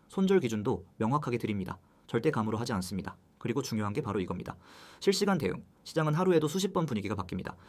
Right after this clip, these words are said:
특히 알트코인 같은 경우엔 십 분 만에 상황이 백팔십 도 달라지기도 합니다. 그래서 저 실시간으로 대응하지 않으면은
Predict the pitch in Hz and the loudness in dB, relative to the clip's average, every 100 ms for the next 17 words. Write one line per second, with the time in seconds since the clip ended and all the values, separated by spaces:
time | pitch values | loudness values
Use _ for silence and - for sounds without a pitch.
0 | - - - 180 151 113 226 202 190 170 | -20 -20 -12 2 4 4 4 2 2 2
1 | 165 156 143 139 139 156 175 147 139 170 | 0 0 2 0 -2 0 2 2 0 -2
2 | 160 151 101 107 151 - 156 98 104 107 | 0 0 0 0 -2 0 -2 0 0 0
3 | 107 113 101 92 - _ - 123 135 - | -2 -2 -4 -6 -12 _ -2 2 2 2
4 | - - 131 196 196 202 190 180 147 127 | -8 -8 -2 2 2 4 4 4 4 4
5 | 123 131 110 110 127 | 2 0 0 0 0